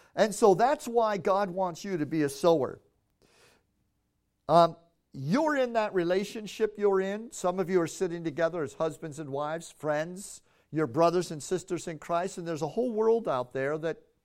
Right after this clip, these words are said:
you know, in one degree or another, you do have a relationship with. And you're in that relationship for one purpose, give light. You are the light of the world. That's what Jesus said.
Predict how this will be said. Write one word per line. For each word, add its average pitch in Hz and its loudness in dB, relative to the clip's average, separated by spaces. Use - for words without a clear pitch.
you 196 -6
know, 139 0
in 139 -4
one 185 -2
degree 165 -4
or 147 -2
another, 143 -4
you 147 -6
do 160 -2
have 139 0
a 143 -4
relationship 143 -8
with. 107 -6
And 185 0
you're 247 6
in 294 0
that 233 4
relationship 196 0
for 170 0
one 180 0
purpose, - -6
give 156 -2
light. 135 -2
You 196 -4
are 208 -2
the 180 -2
light 170 2
of 170 -2
the 160 -4
world. 147 0
That's 143 -4
what 135 -10
Jesus 131 -10
said. 110 -12